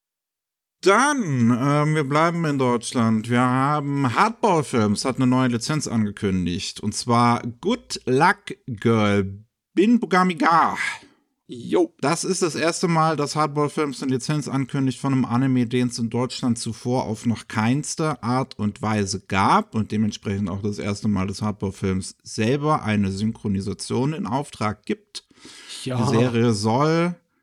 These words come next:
Speaker 1: nächstes Jahr im Sommer voraussicht-, äh, nicht nächstes Jahr, dieses Jahr im Sommer voraussichtlich herauskommen.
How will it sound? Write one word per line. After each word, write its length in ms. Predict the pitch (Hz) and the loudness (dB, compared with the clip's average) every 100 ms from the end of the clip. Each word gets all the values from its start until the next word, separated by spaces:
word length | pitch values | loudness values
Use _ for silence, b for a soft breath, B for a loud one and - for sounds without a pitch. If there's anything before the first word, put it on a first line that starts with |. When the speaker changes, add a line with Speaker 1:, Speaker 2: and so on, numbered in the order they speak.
| _ _ | _ _
Speaker 1:
nächstes 520 | 104 110 143 - 135 | 0 2 2 -2 -4
Jahr 280 | 123 120 113 | 0 2 2
im 300 | 107 104 101 - | 0 0 -2 -6
Sommer 500 | 101 104 156 190 165 | -6 -2 0 0 -2
voraussicht-, 800 | 165 135 135 143 - 139 - - | -2 0 2 0 -2 -4 -4 0
äh, 220 | 110 104 | 2 2
nicht 200 | 92 - | -2 -4
nächstes 260 | 98 92 92 | -6 -6 -10
Jahr, 80 | |
dieses 360 | 87 117 147 131 | -2 -2 -2 0
Jahr 220 | 131 123 | 0 2
im 140 | 120 107 | 2 2
Sommer 340 | 127 165 156 | 2 2 0
voraussichtlich 840 | 143 131 135 127 131 120 - 117 | 0 0 0 0 -2 -2 -2 -2
herauskommen. 800 | 117 107 135 151 - 147 135 135 | 0 0 0 -2 0 2 2 0